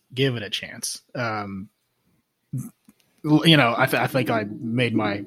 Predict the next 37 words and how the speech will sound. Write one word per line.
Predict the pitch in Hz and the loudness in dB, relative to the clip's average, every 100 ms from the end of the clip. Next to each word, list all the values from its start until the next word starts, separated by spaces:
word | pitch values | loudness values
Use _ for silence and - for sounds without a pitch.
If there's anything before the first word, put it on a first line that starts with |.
| - | 0
feelings | 143 127 113 - | 4 4 2 0
clear | 139 123 113 | 4 4 4
earlier | 110 127 120 110 107 | 2 2 4 2 0
that | 104 104 | -2 -2
this | 113 110 | -2 -2
is, | 107 220 - _ _ _ _ _ _ _ _ | -2 -6 -8 _ _ _ _ _ _ _ _
this | 151 156 | 6 8
is | 151 | 10
not | 160 120 | 10 8
really | 131 135 113 | 6 6 4
a | 107 | 0
style | - 117 110 104 | 2 4 2 0
that, | 101 95 - _ _ _ _ _ _ _ _ _ _ _ _ - | -6 -10 -14 _ _ _ _ _ _ _ _ _ _ _ _ -10
that | 117 117 | -2 0
I'm, | 110 110 | 0 0
I'm | 120 110 | -4 -4
a, | 101 - 151 | -6 -10 -2
you | 120 | -2
know, | 98 | -2
gung-ho | 110 117 110 113 95 | -2 -2 0 -4 -4
about. | 92 92 - - _ _ _ _ - | -8 -12 -16 -20 _ _ _ _ -6
Uh, | 104 101 | -4 -4
but | 104 | -2
a | 104 | 0
lot | 113 120 | 2 4
of | |
people | - 123 110 | 2 2 0
are, | 120 113 110 _ _ _ _ _ - | 0 -2 -4 _ _ _ _ _ -8
and | 110 107 | -4 -2
I, | 104 101 | -4 -4
I, | 110 107 117 | -4 -4 -4
I | 110 | -4
can | 117 | -4
understand | 110 113 - 117 113 110 | -4 -4 -4 -2 -2 -4
why | 107 107 113 | -2 0 2
they | 113 120 | 4 4
are. | 127 127 | 6 4